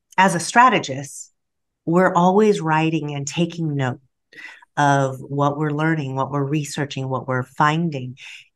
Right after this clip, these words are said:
because the mind is very permissive and vague. And I don't know about you, but as soon as I have a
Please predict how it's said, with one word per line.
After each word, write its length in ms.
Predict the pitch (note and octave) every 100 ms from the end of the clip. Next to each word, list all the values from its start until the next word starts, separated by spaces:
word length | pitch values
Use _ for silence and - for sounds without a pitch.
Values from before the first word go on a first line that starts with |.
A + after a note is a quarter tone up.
| _ _ _ _ _ _ -
because 340 | G3+ G3+ G#3
the 100 | G3
mind 480 | F3 D3 D#3 G3+ A#3
is 220 | F#3 C#3
very 400 | B2 B2+ C3 D3
permissive 800 | D3 - C3 B2+ B2+ - G3 B3 - _ _ _
and 300 | D#3 D3+ D3
vague. 500 | C#3 C3+ C#3 F3 E3+ - - - -
And 140 | D#3
I 80 | D#3+
don't 140 | A3
know 100 | F3+
about 260 | C#3 C#3 C#3+
you, 220 | D3 C#3
but 180 | C3 C3+
as 200 | C#3 -
soon 180 | F3+ G#3
as 120 | F#3+
I 100 | D3+
have 340 | C3+ C#3+ C#3+
a 320 | D3 C#3+ B2+